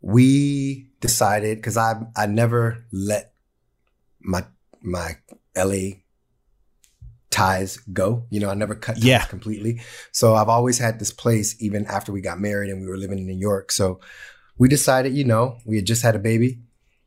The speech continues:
Speaker 1: and in January of twenty twenty, and then everything shut down. And I was like, "We need to get out of New York City." So we came back to California, and we've kind of been, you know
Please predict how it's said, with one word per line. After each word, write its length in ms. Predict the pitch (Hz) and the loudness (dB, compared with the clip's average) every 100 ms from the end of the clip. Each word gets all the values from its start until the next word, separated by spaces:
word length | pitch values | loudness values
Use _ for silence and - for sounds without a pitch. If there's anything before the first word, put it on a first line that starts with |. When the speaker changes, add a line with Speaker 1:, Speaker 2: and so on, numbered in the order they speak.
| _ | _
Speaker 1:
and 680 | 113 104 104 104 104 104 98 _ _ _ _ - | 2 2 2 0 -2 -4 -8 _ _ _ _ 0
in 160 | 104 | 2
January 520 | 107 104 107 110 110 | 4 2 2 0 -2
of 80 | 107 | -4
twenty 240 | - 110 107 | -2 -2 0
twenty, 440 | - 120 120 120 | 0 2 2 0
and 320 | 101 95 92 - | 0 -2 -4 -10
then 160 | 104 104 | -4 -2
everything 320 | 101 104 101 | -2 -2 -2
shut 300 | 95 104 - | -2 -4 0
down. 480 | 120 123 117 117 117 - - _ _ _ - | 4 4 4 2 -2 -8 -20 _ _ _ -2
And 320 | 107 104 101 | 2 2 2
I 120 | 101 107 | -2 -4
was 120 | 101 | -4
like, 180 | 101 92 | -4 -6
"We 420 | 95 110 113 113 | -2 2 4 2
need 160 | 101 95 | 0 -4
to 60 | |
get 120 | 95 95 | -4 -4
out 160 | 92 | -4
of 60 | 87 | -6
New 80 | 87 | -8
York 180 | 87 - | -8 -6
City." 260 | 95 85 | -8 -8
So 220 | - 98 98 | -4 -2 0
we 160 | 98 | -2
came 360 | 95 98 98 92 | -2 -4 -4 -6
back 400 | 113 95 - - | -4 -6 -6 -12
to 80 | 107 | -6
California, 720 | 90 92 135 131 123 117 117 - - _ _ _ - | -4 -2 2 4 4 2 0 -8 -20 _ _ _ -2
and 200 | 110 107 | 0 2
we've 160 | 110 117 | 0 0
kind 220 | 117 117 | 2 2
of 100 | 117 | 4
been, 380 | 120 120 117 117 | 2 2 -2 -2
you 120 | 127 | 0
know 300 | 117 120 | 2 0